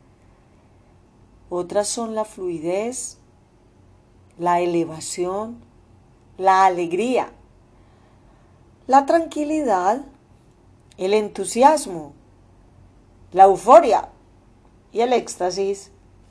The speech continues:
Por último, las emociones positivas centradas en el futuro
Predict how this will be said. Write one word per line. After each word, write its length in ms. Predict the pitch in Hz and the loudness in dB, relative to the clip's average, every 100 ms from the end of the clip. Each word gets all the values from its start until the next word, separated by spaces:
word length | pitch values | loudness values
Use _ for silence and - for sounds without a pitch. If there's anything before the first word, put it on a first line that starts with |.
| _ _ _ - | _ _ _ -20
Por 160 | 147 165 | -12 -4
último, 800 | 262 359 285 214 180 156 139 135 _ - _ _ - - _ _ _ _ - - _ _ _ | 0 0 -2 -6 -8 -8 -14 -20 _ -20 _ _ -20 -20 _ _ _ _ -20 -20 _ _ _
las 180 | 156 - | -20 -18
emociones 640 | 156 151 147 165 170 175 | -16 -16 -14 -12 -12 -14
positivas 640 | - 190 170 170 160 180 | -14 -10 -10 -10 -12 -10
centradas 640 | - 180 165 - 160 170 190 | -10 -12 -12 -12 -10 -10 -12
en 120 | 180 | -14
el 160 | 165 | -14
futuro 600 | - 156 151 196 233 220 | -14 -18 -12 -10 -8 -10